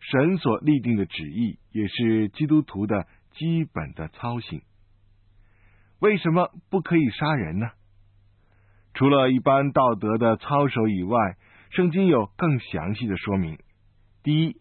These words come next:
人是按照神的形象和样式造的。创世纪第一章二十六节说，神说，“我们要照着我们的形象，按着我们的样式造人。”这里清楚说明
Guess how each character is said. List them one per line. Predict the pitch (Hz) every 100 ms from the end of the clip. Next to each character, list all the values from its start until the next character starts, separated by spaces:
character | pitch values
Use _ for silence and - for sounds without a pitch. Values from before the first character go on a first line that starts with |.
| _ _ - -
人 | 135 143 165
是 | -
按 | 165 156
照 | 139 123
神 | - 117
的 | 143 135
形 | - 107 139 151
象 | 175 143 110
和 | 113 120
样 | 170 147 120
式 | - 120
造 | - 170 135 101
的。 | 92 98 87 85 _ _ _ _
创 | - 147
世 | 123 123
纪 | 120 113 _ -
第 | 151 165
一 |
章 | 151 160 156
二 | 151
十 | - 156
六 | 160 117
节 | 110 110
说， | 139 135 113 _ _ _ _ -
神 | 147 160
说 | 190 196 _ _ -
，“我 | 135
们 | 151 202
要 | 185
照 | - 202 180
着 | 156 131
我 | 117
们 | 120 135
的 | 135
形 | - 104 123 147
象， | 165 147 120 - _ - -
按 | 147 139
着 | 120 120 -
我 | 104
们 | 104 117
的 | 135 -
样 | 190 180 131
式 | 101 113
造 | 95 120 87
人。” | 76 80 - _ _ _ _ _ _ _ _
这 | 139
里 | 127 110
清 | 104 - 151
楚 | 143 120
说 | - 135
明 | 127 123